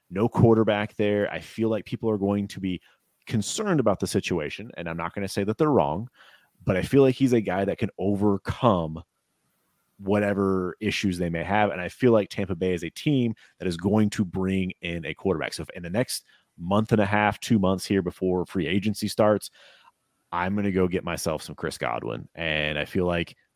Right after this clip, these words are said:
if Derek Carr went there, if, you know, any, I don't think Tom Brady's coming back.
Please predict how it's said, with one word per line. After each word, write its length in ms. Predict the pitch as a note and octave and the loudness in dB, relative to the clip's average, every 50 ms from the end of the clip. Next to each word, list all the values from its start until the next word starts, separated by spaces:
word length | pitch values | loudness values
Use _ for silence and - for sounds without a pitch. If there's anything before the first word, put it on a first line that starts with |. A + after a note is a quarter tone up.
| _ _ _ - | _ _ _ -8
if 140 | E2 D#2+ - | -8 -6 -2
Derek 300 | - E2+ D#2+ D2 C#2+ - | -2 -2 -2 -4 -6 -4
Carr 300 | - - D3+ C#3 C#3 C3+ | 4 8 10 12 12 12
went 240 | B2 B2+ B2 A#2+ - | 12 10 8 8 6
there, 640 | C3 B2+ B2 B2 B2+ B2 B2 B2 A#2+ A#2+ A#2+ A#2 A2 | 6 8 8 8 8 8 8 8 8 8 6 6 4
if, 340 | G#2 F#2+ F#2 F#2 F#2+ - - _ _ _ _ - | 4 2 2 0 0 -4 -6 _ _ _ _ -12
you 120 | - F2+ | -10 -8
know, 120 | D#2+ D#2 - _ - - - _ _ _ _ - | -8 -8 -10 _ -18 -20 -20 _ _ _ _ -4
any, 440 | D3+ D#3 D#3+ D#3 D3+ D3 C3+ G#2+ - _ _ - | 0 2 4 4 4 4 2 0 -2 _ _ -4
I 80 | - A2+ | 0 2
don't 120 | C3 C3 | 2 4
think 180 | - D3+ C3+ - | 4 2 2 4
Tom 200 | - B2 B2+ B2 | 4 4 6 6
Brady's 260 | C3 C3+ C3+ A#2 - | 6 6 6 6 2
coming 220 | - G#2+ E2+ D#2 D2 | 0 -2 -4 -2 -4
back. 360 | C#2 C2+ D2 - - - | -4 -4 -6 -6 -10 -16